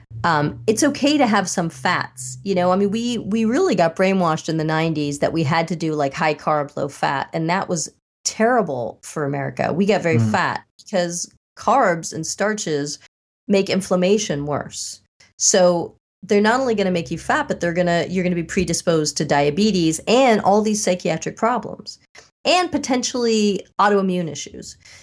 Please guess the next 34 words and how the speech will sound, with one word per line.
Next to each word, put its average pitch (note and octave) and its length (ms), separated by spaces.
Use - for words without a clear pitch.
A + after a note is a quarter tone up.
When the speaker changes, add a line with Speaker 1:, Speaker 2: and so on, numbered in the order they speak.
Speaker 1:
So, G3 580
um, F3+ 440
it's G#3+ 140
funny C4+ 240
'cause G#3+ 220
the F3+ 260
inflammation A3 640
chapter D#3+ 520
of D#3+ 160
Moody D#3+ 220
Bitches D#3 400
is D#3+ 140
the D#3 80
shortest E3+ 500
chapter D3 340
in C#3+ 100
the D3 60
book C#3+ 320
because D#3+ 640
the D3+ 80
publishers E3 520
were D#3 80
like, C#3+ 160
"Oh C#3+ 240
no, C#3+ 240
this D#3 240
is F3 180
<laughs> - 260
way G3+ 360
too G3 300
wonky, E3+ 640
too A3+ 100
much G#3+ 160
science. E3 720